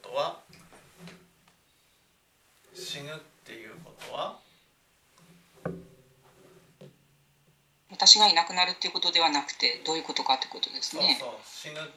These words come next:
Speaker 1: ていうことはどういうことか。
Speaker 2: どういうことか。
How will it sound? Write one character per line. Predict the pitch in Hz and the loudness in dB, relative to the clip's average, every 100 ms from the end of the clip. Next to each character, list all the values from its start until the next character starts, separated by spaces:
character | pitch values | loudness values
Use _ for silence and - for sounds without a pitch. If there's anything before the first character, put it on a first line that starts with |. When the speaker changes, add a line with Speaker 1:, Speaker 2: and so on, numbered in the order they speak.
| - | -16
Speaker 1:
て | |
い | 113 107 | -16 -16
う | 104 | -18
こ | 113 - | -20 -18
と | - | -10
は | 139 180 - - - - | -4 -4 -4 -14 -20 -12
ど | 143 | -10
う | |
い | 113 | -10
う | |
こ | - | -12
と | - | -20
か。 | - - _ _ _ _ _ _ _ _ - - - - - - - _ _ _ _ - - - - - - - - - - - - - - - - - - - - - - - - 156 196 | -20 -20 _ _ _ _ _ _ _ _ -20 -20 -20 -20 -20 -20 -20 _ _ _ _ -20 -20 -20 -20 -20 -20 -20 -20 -20 -20 -20 -20 -20 -16 -12 -10 -8 -6 -6 -8 -10 -12 -6 -6 -4 -8
Speaker 2:
ど | |
う | 202 | -6
い | 165 | -8
う | 143 | -8
こ | - | -2
と | - | -2
か。 | - 120 | 2 2